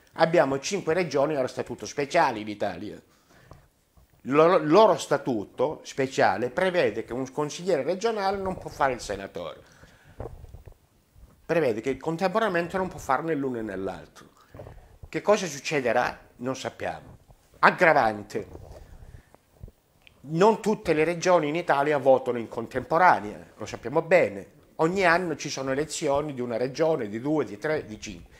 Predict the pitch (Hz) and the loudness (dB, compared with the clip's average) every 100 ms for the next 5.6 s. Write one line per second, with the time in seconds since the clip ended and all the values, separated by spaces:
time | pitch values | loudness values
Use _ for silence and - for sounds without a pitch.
0 | _ - 165 135 170 165 123 104 101 - | _ -6 -4 0 0 0 -2 -4 -12 -16
1 | - - - 180 208 - 170 160 110 95 | -18 -12 -2 0 0 0 0 0 -4 -4
2 | 131 147 - - - - - 170 180 208 | -4 -4 -6 -16 -20 -18 -10 -8 -2 -2
3 | 208 233 196 165 175 156 - 143 131 131 | 0 -2 0 -2 0 -4 -4 0 0 0
4 | 185 196 214 - 233 190 151 147 147 139 | -4 -2 -4 0 -2 0 0 0 -4 -4
5 | 120 104 98 85 78 - | -4 -4 -6 -12 -18 -20